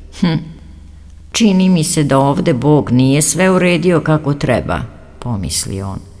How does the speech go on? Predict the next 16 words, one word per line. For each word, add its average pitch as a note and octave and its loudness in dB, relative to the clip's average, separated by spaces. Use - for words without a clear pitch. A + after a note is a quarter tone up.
Tanka B3+ 4
i C#3+ 0
slaba E3+ 0
vreža E3 0
rodi D3+ 0
i A#2 2
nosi D3+ 0
velike D3 0
i A2 -4
teške D#3 -2
tikve, - -2
a G#2+ -4
veliki C3 0
i B2 -4
snažni C#3+ -2
hrast F3 -4